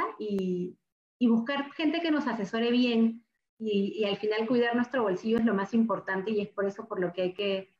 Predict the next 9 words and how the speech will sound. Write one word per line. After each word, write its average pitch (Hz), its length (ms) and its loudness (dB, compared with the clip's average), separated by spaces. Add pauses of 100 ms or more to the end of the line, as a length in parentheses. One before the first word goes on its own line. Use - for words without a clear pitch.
(320)
por 202 140 -4
lo 196 160 0
que 208 100 -6
hay 202 120 -4
que 190 720 -2 (420)
velar 190 480 0
en 196 80 2
esta 185 300 -2
época. 175 300 -6